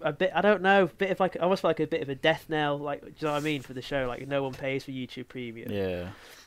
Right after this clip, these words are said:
Speaker 1: But
Speaker 2: There's no
Speaker 1: the
Speaker 2: faith
Speaker 1: quality
Speaker 2: in
Speaker 1: of
Speaker 2: it.
Speaker 1: the show and the fan base has made it endure, and they put it on Netflix, I think, and it's just steamrolled and steamrolled, and then they,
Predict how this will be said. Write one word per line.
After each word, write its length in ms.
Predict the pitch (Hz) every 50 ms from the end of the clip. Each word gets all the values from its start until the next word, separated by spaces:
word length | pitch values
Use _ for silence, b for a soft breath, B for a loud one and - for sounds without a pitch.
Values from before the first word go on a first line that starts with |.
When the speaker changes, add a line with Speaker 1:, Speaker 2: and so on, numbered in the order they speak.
| B _
Speaker 1:
But 80 | - 160
Speaker 2:
There's 100 | 165 107
no 80 | 120
Speaker 1:
the 60 | 113 104
Speaker 2:
faith 80 | -
Speaker 1:
quality 320 | - 165 165 165 170 170 160 156
Speaker 2:
in 0 |
Speaker 1:
of 60 | 143
Speaker 2:
it. 60 | - -
Speaker 1:
the 100 | 156 139
show 400 | - - - 156 156 151 143 131
and 80 | 127 127
the 60 | 127
fan 340 | - - 147 147 147 151 143
base 320 | 143 131 127 123 120 -
has 120 | 143 135
made 280 | 131 143 139 139 139 135
it 100 | 135 -
endure, 680 | 147 135 131 131 123 123 127 131 135 147 160 175 180 - b b b b b b b b b b b _
and 140 | - 143 139
they 160 | 139 135 135 - _ _ _ _ _
put 180 | - 165 165 160
it 80 | 170
on 180 | - 143 139 135
Netflix, 480 | 139 147 - - - 147 - - -
I 60 | - 131
think, 460 | - - 120 117 113 117 - - - -
and 100 | 139 135
it's 200 | 139 - - -
just 600 | - - 147 135 131 127 - - - - - - - - _ _ -
steamrolled 600 | - - - 147 139 135 135 127 131 123 123 120
and 80 | 120 120
steamrolled, 320 | - - 135 135 127 123
and 60 | 127 131
then 100 | 135 131
they, 180 | 135 135 135